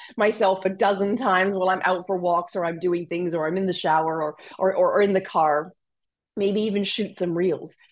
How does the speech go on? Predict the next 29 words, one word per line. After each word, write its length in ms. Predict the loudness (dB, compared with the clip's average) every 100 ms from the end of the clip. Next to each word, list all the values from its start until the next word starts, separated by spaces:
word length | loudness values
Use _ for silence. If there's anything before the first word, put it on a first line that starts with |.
| _
But 160 | -8 -4
the 80 | -4
flexibility, 880 | -4 -4 -4 -2 0 2 2 0 0
and 120 | -2
this 120 | -2
is 100 | -4
what 120 | -2
I'm 120 | 0
getting 260 | 0 -2 -2
at, 140 | -4
the 80 | -8
flexibility 1080 | -8 0 0 0 0 4 6 8 6 2 -6 -16 -2
with 160 | 0 2
which 280 | 2 0 2
I 80 | 4
go 220 | 6 6
about 340 | 6 2 2
my 160 | 0 0
days 420 | 2 0 0 -6 -16 -20 _ -4
would 280 | -2 -2
never 480 | 2 4 4 2 0
be 240 | 0 0 -2
achievable 680 | -4 -4 -4 -4 -8 -8 -14 -10
if 140 | -6 -2
I 160 | 0
worked 300 | 0 -2 -6
for 160 | -8 -8
somebody 420 | -6 -4 -2 -2
else. 480 | -2 -4 -12 -16 -16